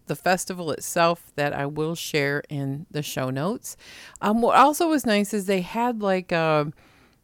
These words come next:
higher end flea market and sale, not a lot of crafts, but some crafted things. Saw Pyrex dishes and all kinds of lawn ornaments and sculptures, and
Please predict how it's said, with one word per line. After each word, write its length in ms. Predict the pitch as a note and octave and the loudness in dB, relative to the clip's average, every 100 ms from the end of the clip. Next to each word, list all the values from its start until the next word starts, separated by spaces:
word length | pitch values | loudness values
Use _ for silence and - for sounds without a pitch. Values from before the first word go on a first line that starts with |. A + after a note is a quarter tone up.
| _ - | _ -14
higher 420 | - A#3+ A#3+ G3 | -2 2 4 4
end 320 | D3+ F3 C4 | 2 2 0
flea 380 | C4 - C#4 C#4 | -2 -6 -2 2
market 640 | C4 C4+ C4+ - C4+ C4+ - | 2 2 0 -4 -6 -6 -6
and 240 | F3+ F3 E3+ | -4 -4 -4
sale, 560 | - - A3+ A#3 A#3 | -6 0 2 2 0
not 220 | A3 G3+ G#3+ | 0 -2 0
a 60 | |
lot 260 | G#3 F#3+ D3+ | 0 0 0
of 120 | B2+ | -2
crafts, 640 | - - D#3 G3 A#3+ - - | -4 2 4 4 2 -6 -8
but 200 | E3 - | -8 -4
some 340 | B3+ C4+ B3 - | -2 -2 -4 -10
crafted 520 | - D3 C3 - C3+ - _ | 0 2 2 -2 -10 -10 _
things. 400 | C#3+ C3+ D#3+ - - - _ | -2 -2 -6 -10 -20 -20 _
Saw 220 | - D#3 | -4 -4
Pyrex 720 | - - A3+ A3+ G#3+ - - | 4 6 6 4 -2 -4 -6
dishes 680 | G3+ G3+ G#3+ G#3 G3+ G3+ - | -4 -4 -4 -2 -2 -4 -4
and 340 | C3 B2+ - - - _ | -4 -4 -8 -16 -20 _
all 160 | A3 B3 | 0 0
kinds 500 | - F3+ F3+ F#3 D#3+ | 0 -2 0 -2 -2
of 340 | B2+ B2 B2 E3+ - | -2 -2 -6 -14 -12
lawn 440 | E3 G3 A3 G#3+ | 0 4 4 4
ornaments 840 | - G3 G3 F#3+ F#3 F#3 - - D3+ | 2 0 0 0 0 -2 -6 -8 -6
and 240 | A#2+ B2+ | -6 -6
sculptures, 840 | - F#3+ F#3 - F#3 F3+ F3 - - | -4 -4 -4 -6 -4 -4 -4 -10 -10
and 380 | C3+ B2+ B2 B2+ | -6 -4 -4 -6